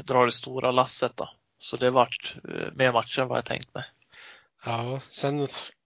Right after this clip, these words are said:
Speaker 2: var det en match jag skulle åka upp och kolla när ni lirade mot Västervik. Men det var väl då du fick en puck på nyckelbenet, va? Så,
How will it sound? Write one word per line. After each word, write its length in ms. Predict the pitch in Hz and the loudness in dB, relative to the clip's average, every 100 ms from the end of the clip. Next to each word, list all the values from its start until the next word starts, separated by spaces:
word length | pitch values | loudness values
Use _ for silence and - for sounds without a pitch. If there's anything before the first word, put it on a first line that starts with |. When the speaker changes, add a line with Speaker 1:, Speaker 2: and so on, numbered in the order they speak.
| _ | _
Speaker 2:
var 160 | - 202 | -4 -2
det 220 | 139 131 | 0 -2
en 380 | 123 131 127 123 | -2 -6 -6 -6
match 340 | 147 - - | -8 -4 -4
jag 100 | 127 | -4
skulle 400 | - 147 127 120 | -4 -6 -4 -6
åka 320 | 110 120 - | -4 -6 -6
upp 160 | 113 - | -12 -12
och 60 | - | -14
kolla 360 | 120 110 151 | -10 -8 -6
när 140 | 127 104 | -6 -8
ni 120 | 104 | -10
lirade 380 | 110 110 110 107 | -8 -8 -8 -10
mot 200 | 107 117 | -14 -12
Västervik. 680 | 113 - - 131 135 - | -8 -8 -10 -10 -10 -10
Men 120 | - 127 | -8 -6
det 60 | |
var 120 | 135 | -4
väl 120 | 131 120 | -4 -4
då 160 | 151 | -4
du 80 | 139 | -4
fick 420 | 135 143 _ - | -6 -10 _ -12
en 120 | 127 | -10
puck 320 | 120 135 - - | -8 -10 -10 -10
på 100 | 135 | -8
nyckelbenet, 920 | 135 - - 120 131 196 95 101 - | -8 -10 -12 -8 -8 -10 -12 -16 -12
va? 160 | 120 | -12
Så, 400 | 120 - 110 107 | -10 -10 -12 -10